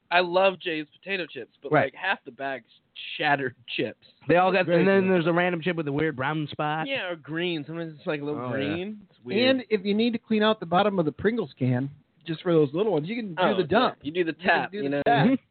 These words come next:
Speaker 3: Yeah.
Speaker 1: You drum the bottom.
Speaker 3: The bag, you look more like an asshole than you do out of
Speaker 1: Yeah.
Speaker 3: the. You're an asshat. You're
Speaker 1: Yep.
Speaker 3: only an asshat if you do it out of the Pringles. You're an
Speaker 1: Real
Speaker 3: asshole.
Speaker 1: Spellman.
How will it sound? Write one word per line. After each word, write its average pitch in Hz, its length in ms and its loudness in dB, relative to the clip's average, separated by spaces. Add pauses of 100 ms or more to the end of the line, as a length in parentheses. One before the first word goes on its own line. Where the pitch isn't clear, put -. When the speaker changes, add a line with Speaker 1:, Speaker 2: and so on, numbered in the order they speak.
(220)
Speaker 3:
Yeah. 190 220 -10
Speaker 1:
You 139 60 -8
drum 160 320 -2
the 147 80 -4
bottom. 139 240 -6
Speaker 3:
The - 120 -2
bag, 277 320 0
you 247 80 -8
look 247 160 -6
more 233 140 -4
like 214 160 -2
an 190 80 -6
asshole 180 380 -4
than 165 180 -6
you 147 80 -4
do 160 300 -4
out 147 160 -2
of 135 120 -8
Speaker 1:
Yeah. 135 180 -8
Speaker 3:
the. - 40 -18 (400)
You're 190 160 2
an 247 160 4
asshat. 107 220 -10 (340)
You're 175 140 2
Speaker 1:
Yep. - 20 4
Speaker 3:
only 247 160 2
an 214 60 2
asshat 196 400 0
if 147 100 -4
you 151 60 -2
do 156 160 0
it 147 80 0
out 143 120 0
of 135 60 -10
the 131 80 -10
Pringles. 139 420 -10 (600)
You're 143 200 0
an 165 140 6
Speaker 1:
Real 185 160 4
Speaker 3:
asshole. 143 200 0
Speaker 1:
Spellman. 120 440 -4